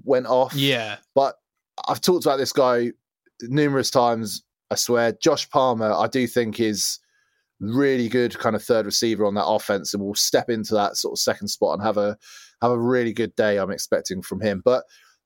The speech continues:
Speaker 1: what I'm going to talk about, what I'm really looking forward to is actually the defense for the L A Chargers, which I'm calling this now. I think they're gonna be the top rated defense at the end of the year.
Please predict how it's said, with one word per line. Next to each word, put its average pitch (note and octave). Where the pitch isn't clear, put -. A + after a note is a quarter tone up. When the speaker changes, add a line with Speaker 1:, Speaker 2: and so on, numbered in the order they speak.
Speaker 1:
what D#3+
I'm A3
going A#2+
to -
talk A2+
about, F2+
what A#2
I'm E3
really C#3
looking A#2
forward A#2+
to F#2
is A2+
actually A#2+
the A#2
defense A#2
for C#3+
the A#2
L G#2
A G2+
Chargers, F#2
which -
I'm E3+
calling G3
this E3+
now. B2
I C#3+
think C#3
they're C3
gonna B2+
be A#2+
the A#2+
top A#2+
rated A#2
defense A2
at F#2+
the G#2
end G#2
of G2
the G2
year. F#2+